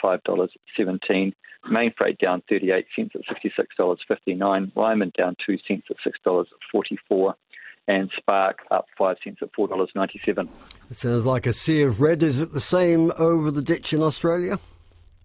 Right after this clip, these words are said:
Speaker 1: Yeah, I would just probably call it lacklustre. Not really a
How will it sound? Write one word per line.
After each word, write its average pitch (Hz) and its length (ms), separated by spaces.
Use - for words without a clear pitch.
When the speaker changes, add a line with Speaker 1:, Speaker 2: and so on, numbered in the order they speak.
Speaker 1:
Yeah, 143 360
I 113 100
would 113 220
just - 220
probably 113 240
call 113 240
it - 60
lacklustre. 107 520
Not 110 220
really 104 180
a 107 60